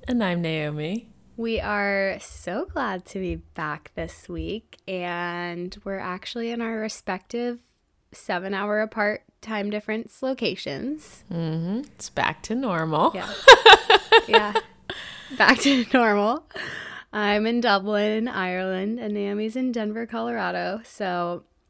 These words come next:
Speaker 2: it's, like, six P M here, which is what for you, eleven?
Speaker 1: Yes.
Speaker 2: Great.
Speaker 1: Exactly, yeah.
Speaker 2: So, yeah. Um,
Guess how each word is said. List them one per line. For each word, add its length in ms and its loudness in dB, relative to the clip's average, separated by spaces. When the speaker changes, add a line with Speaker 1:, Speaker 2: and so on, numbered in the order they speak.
Speaker 2:
it's, 200 -12
like, 180 -6
six 300 -8
P 140 -2
M 180 -2
here, 460 -4
which 260 -10
is 240 -8
what 320 -8
for 140 -14
you, 160 -10
eleven? 480 -10
Speaker 1:
Yes. 400 -10
Speaker 2:
Great. 300 -12
Speaker 1:
Exactly, 520 -12
yeah. 160 -14
Speaker 2:
So, 800 -6
yeah. 760 -4
Um, 560 2